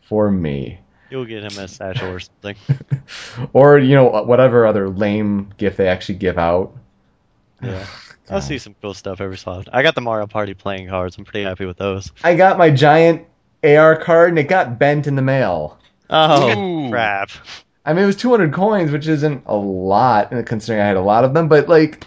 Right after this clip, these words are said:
Speaker 1: do better shipping that. Come on, it's, it's delicate. Anyway.
Speaker 3: I, actually, um, I used my points, got that, uh, Game and Watch ball. It's pretty nice.
Speaker 1: Oh, yeah?
Speaker 3: It's pre-, yeah, it's really nice looking. I haven't, like,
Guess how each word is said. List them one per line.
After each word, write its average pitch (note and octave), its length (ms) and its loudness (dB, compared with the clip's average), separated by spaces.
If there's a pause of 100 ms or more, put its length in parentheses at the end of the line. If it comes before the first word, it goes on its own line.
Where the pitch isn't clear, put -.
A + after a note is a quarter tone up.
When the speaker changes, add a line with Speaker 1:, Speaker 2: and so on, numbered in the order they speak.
(300)
Speaker 1:
do D#4 160 0
better E3 240 2
shipping B2 360 -2
that. F2 220 -6
Come D3+ 160 -8
on, E2 220 -6
it's, G#2+ 200 -8
it's C3+ 220 -10 (320)
delicate. F#2 500 -4 (480)
Anyway. F#2+ 560 2 (360)
Speaker 3:
I, - 80 -8 (140)
actually, C#3 360 -4
um, A2+ 420 -6 (300)
I B2+ 80 -4
used G3 220 -10
my B2+ 160 -2
points, A2+ 380 -12
got A2 240 -6
that, G#2 200 -4
uh, F#2 300 -10 (760)
Game B2 220 -8
and A2+ 120 -10
Watch G#2+ 280 -10
ball. G2 380 -8
It's - 100 -20
pretty G2 180 -18
nice. G2 520 -14
Speaker 1:
Oh, G2 120 -8
yeah? G2+ 180 -4
Speaker 3:
It's C#3 100 -10
pre-, - 120 -20 (200)
yeah, B2+ 140 -6
it's A#2 140 -12
really A2+ 320 -8
nice G2 240 -12
looking. G2+ 240 -10
I A2+ 100 -2
haven't, C3 300 -4
like, G2+ 160 -8